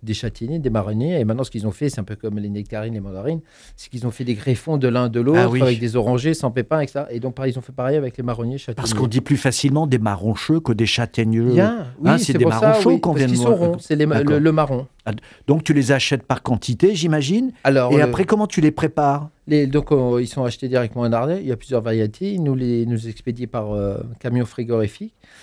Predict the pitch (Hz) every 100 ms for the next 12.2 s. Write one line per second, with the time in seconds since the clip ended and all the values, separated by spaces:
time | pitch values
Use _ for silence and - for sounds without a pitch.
0 | _ 123 120 107 120 135 151 139 127 123
1 | - 147 143 135 120 143 160 135 - 135
2 | 127 123 113 110 117 107 101 - - 110
3 | 135 165 135 139 131 117 110 127 165 139
4 | 120 131 143 170 165 190 202 160 180 160
5 | 151 165 139 104 107 151 139 135 143 139
6 | 131 139 135 131 - 120 120 156 143 -
7 | 165 175 156 135 110 - 160 - 170 151
8 | 143 131 - 135 165 190 214 180 - 220
9 | 220 - 165 151 135 131 117 117 107 98
10 | - _ _ - 139 139 156 135 131 117
11 | 139 - 123 139 - 151 139 120 95 107
12 | -